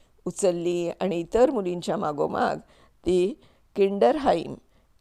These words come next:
एल चारशे दहा याच्या दिशेनं निघाली. ती बराकीसारखी जागा हेच पुढली दोन वर्ष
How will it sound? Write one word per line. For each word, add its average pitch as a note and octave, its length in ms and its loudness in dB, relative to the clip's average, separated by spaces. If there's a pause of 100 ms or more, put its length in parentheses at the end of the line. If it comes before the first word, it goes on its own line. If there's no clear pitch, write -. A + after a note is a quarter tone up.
(160)
एल G#3 320 4 (180)
चारशे F3+ 460 4
दहा F#3+ 400 -4 (460)
याच्या G3 280 4
दिशेनं D#3 460 -6
निघाली. D3+ 420 -12 (720)
ती D#3+ 280 -4 (140)
बराकीसारखी F3 840 2
जागा D#3 480 2 (380)
हेच G3 460 0
पुढली E3+ 360 -6
दोन F#3+ 340 -2
वर्ष E3+ 300 -4